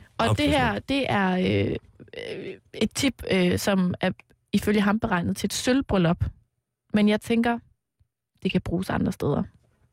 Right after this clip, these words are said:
Speaker 1: Og han skriver, "Hvis mænd var de elskere, de selv tror, de er, ville en kvinde aldrig få tid til at gå til frisøren."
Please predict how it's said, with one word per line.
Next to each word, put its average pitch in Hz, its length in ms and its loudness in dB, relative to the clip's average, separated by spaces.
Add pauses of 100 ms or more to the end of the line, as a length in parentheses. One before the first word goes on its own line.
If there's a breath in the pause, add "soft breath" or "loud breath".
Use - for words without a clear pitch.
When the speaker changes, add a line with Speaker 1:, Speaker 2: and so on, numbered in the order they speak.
(1080 loud breath)
Speaker 1:
Og 208 120 2
han 226 160 4
skriver, 185 320 0 (1000 soft breath)
"Hvis 285 240 0
mænd 285 200 0 (240)
var 185 120 0
de 185 240 0
elskere, 185 480 0
de - 140 -2
selv 277 280 -2
tror, 240 200 0
de 214 140 0
er, 185 180 2 (140)
ville 226 280 2
en 220 120 2
kvinde 196 460 2
aldrig 233 320 0
få 233 100 -4
tid 214 220 -2
til - 100 -2
at 190 100 0
gå 190 100 -4
til 214 120 -2
frisøren." 247 540 2